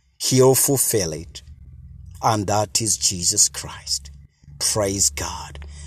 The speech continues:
May God bless you. May God keep you today.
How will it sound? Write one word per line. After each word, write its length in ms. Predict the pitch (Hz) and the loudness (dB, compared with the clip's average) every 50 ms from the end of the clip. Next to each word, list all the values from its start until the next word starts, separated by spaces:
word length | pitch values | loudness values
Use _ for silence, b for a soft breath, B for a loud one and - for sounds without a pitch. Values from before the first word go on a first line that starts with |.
| B B B | B B B
May 220 | 127 151 156 160 | 8 8 8 8
God 420 | 135 113 101 160 170 180 175 147 107 | 6 4 6 6 8 8 6 6 4
bless 400 | 131 180 185 170 - - - 180 | 6 6 8 8 8 8 8 8
you. 180 | 170 147 123 - B B B B B B B B | 6 6 4 2 B B B B B B B B
May 200 | - 160 202 214 | 6 8 8 8
God 360 | 185 139 208 220 220 170 - - | 8 8 6 6 6 4 2 4
keep 320 | - - 302 214 - - | 4 6 6 6 6 6
you 300 | 254 254 226 190 135 - - - - - _ _ _ _ _ _ _ _ - - - - - - - _ _ _ _ _ _ _ _ _ _ _ _ _ _ _ _ _ _ | 6 8 8 8 6 4 0 -10 -20 -20 _ _ _ _ _ _ _ _ -20 -20 -20 -20 -20 -20 -20 _ _ _ _ _ _ _ _ _ _ _ _ _ _ _ _ _ _
today. 680 | - 165 151 117 117 127 117 - - - - - - | 4 4 6 4 4 4 4 2 0 -2 -4 -10 -14